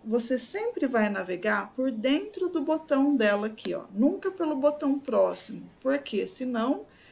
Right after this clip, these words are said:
o sistema pula esse conjunto de apresentações aqui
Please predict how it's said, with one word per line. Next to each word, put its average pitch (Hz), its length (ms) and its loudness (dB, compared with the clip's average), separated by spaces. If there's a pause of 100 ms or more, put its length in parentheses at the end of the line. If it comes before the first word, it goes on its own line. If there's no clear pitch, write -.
(160)
o 269 60 -4
sistema 247 480 0
pula 339 640 4
esse 220 420 2
conjunto 220 480 -2
de - 80 -4
apresentações 208 840 -4
aqui 262 460 -4